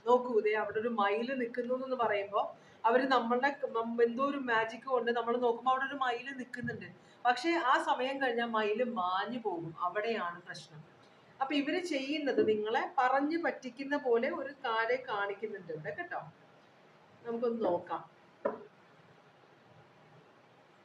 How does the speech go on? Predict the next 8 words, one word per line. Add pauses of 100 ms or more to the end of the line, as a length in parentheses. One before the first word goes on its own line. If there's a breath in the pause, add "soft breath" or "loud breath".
(1700)
ഇത്
ജനറൽ
റീഡിംഗ്
ആണ്,
എല്ലാവർക്കും
റെസനേറ്റ്
ചെയ്യില്ല
കേട്ടോ.